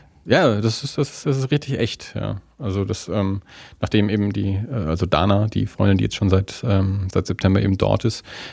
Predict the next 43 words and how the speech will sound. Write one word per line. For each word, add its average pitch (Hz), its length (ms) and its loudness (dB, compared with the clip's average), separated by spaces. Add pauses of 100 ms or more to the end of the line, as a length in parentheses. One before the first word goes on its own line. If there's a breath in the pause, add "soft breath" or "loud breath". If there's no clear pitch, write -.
(180 loud breath)
die 104 160 4
auch 98 180 2
hier 107 240 6
ja 110 80 2
schon, 98 400 0
schon 104 140 0
Japanisch 95 400 4
gelernt 101 300 4
hat 101 100 2
und 95 340 -4
jetzt, 127 480 -2
seit - 160 2
sie - 80 -14
dort 95 200 2
ist, - 100 -6
natürlich 98 200 2
noch 87 120 2
mehr 90 200 4
Japanisch 101 360 2
gelernt 110 220 2
hat, - 60 0
also 87 140 -2
die, - 140 -12
die - 140 -6
ja - 140 0
da - 100 -2
auch - 140 -2
Kurse 98 260 -2
macht 101 180 -2
und 117 80 -2
so, 117 80 -4 (480 loud breath)
ähm, 90 460 2 (260)
die, 85 400 4 (920)
die 92 80 6
hat 92 100 2
uns 92 120 0
das 90 100 -4
dann 92 80 0
halt 87 100 4
so 90 60 2
ein 85 60 2
bisschen 85 160 -2
übersetzt, 87 480 0